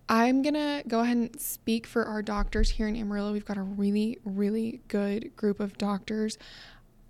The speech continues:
I don't typically see this with any of our doctors that are currently practicing or that doctors around here. So our O B Gs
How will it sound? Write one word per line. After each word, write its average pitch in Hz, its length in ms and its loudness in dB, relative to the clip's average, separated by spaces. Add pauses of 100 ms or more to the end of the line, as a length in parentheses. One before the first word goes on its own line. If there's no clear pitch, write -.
I 220 140 2
don't 240 220 0
typically 233 400 2
see 214 180 0
this 202 220 0
with 208 160 -4
any 208 160 2
of 208 80 0
our 202 100 2
doctors 214 520 -2
that 208 120 0
are 202 120 2
currently 214 400 -2
practicing 226 640 -2
or 214 100 -2
that 220 180 -6
doctors 208 420 -4
around 208 360 -4
here. - 480 -8
So - 400 0 (960)
our 220 140 4
O 214 120 4
B 226 100 4 (400)
Gs 202 220 -4